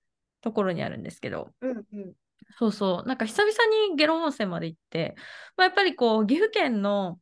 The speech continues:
Speaker 1: えっと、こう、南の方とかに住んでると、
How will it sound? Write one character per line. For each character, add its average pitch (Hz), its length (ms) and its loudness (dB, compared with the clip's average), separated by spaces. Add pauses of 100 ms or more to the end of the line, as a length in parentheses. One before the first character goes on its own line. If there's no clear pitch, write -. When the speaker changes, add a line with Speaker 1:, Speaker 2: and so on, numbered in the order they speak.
(640)
Speaker 1:
え 202 120 -6
っ 190 40 -12
と、 180 840 -8 (180)
こ 190 520 -2
う、 - 40 -20 (360)
南 277 340 6
の 302 100 4
方 269 240 0
と 190 100 -8
か 160 120 -4
に 180 80 -6
住 208 200 -4
ん 190 40 -2
で 175 100 0
る 170 140 -4
と、 190 320 4